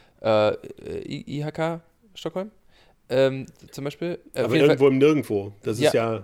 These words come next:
Speaker 1: genau, die
Speaker 2: ja.
Speaker 1: sind, äh, immer so, hm, in der Djurgardens ist ja auch, äh, äh, Stockholmer, ähm,
Speaker 2: Ja.
Speaker 1: Verein. Die sind häufiger Meister, aber ansonsten natürlich Malmö als, als Dauerabonnent, lange zumindest.
Speaker 2: Ja.
Speaker 1: Ähm,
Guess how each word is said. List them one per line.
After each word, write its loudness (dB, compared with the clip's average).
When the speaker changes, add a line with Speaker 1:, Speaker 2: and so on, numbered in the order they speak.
Speaker 1:
genau, 4
die -4
Speaker 2:
ja. -2
Speaker 1:
sind, -6
äh, 4
immer 0
so, 0
hm, -6
in 0
der 4
Djurgardens 2
ist -8
ja 4
auch, 2
äh, 2
äh, -6
Stockholmer, -6
ähm, -8
Speaker 2:
Ja. -2
Speaker 1:
Verein. 4
Die -2
sind -4
häufiger 4
Meister, 0
aber 4
ansonsten -2
natürlich -6
Malmö 4
als, -2
als -4
Dauerabonnent, 0
lange 0
zumindest. -8
Speaker 2:
Ja. -6
Speaker 1:
Ähm, -8